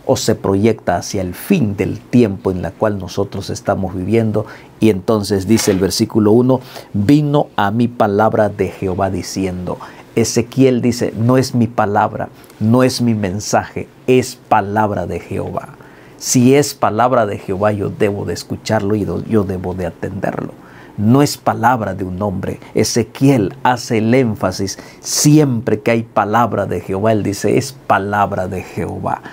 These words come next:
Y entonces, versículo dos dice, "Tú, hijo de hombre, así ha dicho Jehová el Señor en la tierra,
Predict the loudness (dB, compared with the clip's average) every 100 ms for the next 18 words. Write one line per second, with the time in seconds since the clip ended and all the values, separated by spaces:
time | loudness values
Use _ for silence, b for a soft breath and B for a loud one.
0 | B B 2 2 2 0 2 0 0 0
1 | 0 2 4 4 4 2 2 -2 0 -2
2 | -2 B B B B B 4 4 6 4
3 | 4 4 2 -2 0 0 0 2 4 4
4 | 2 0 0 2 4 2 2 0 2 2
5 | 2 2 -2 2 2 4 0